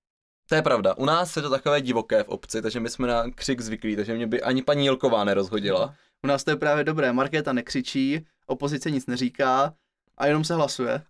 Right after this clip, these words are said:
Speaker 1: Ale zase, když jsme se dostali k té opozici, tak opozice by teď mohla něco říkat na korupci v hnutí ano.
Speaker 2: No jo, to je sranda. Už jsem zase málem řekl včera.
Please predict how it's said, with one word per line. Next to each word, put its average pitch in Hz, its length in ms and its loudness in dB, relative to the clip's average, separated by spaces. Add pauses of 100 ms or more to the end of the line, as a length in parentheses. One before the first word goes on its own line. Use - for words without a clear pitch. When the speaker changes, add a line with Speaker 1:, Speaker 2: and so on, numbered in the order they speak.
Speaker 1:
Ale 135 180 4
zase, 135 220 -2
když 120 140 -4
jsme 131 120 -4
se 131 100 -2
dostali 127 300 0
k 123 40 -18
té 131 120 2
opozici, 117 720 -2 (400)
tak - 180 0
opozice 165 440 0
by 156 100 0
teď 160 180 0
mohla 151 300 2
něco 147 300 -2
říkat 131 340 -2
na 110 280 -2 (140)
korupci 143 580 2
v 131 100 -12
hnutí 131 400 0
ano. 117 340 -2 (320)
Speaker 2:
No 135 80 0
jo, 123 120 2
to 120 100 -4
je 117 60 -2
sranda. 127 460 -2 (300)
Už 156 100 -4
jsem 170 100 2
zase 160 180 0
málem 160 220 2
řekl 151 200 -4
včera. 113 360 -4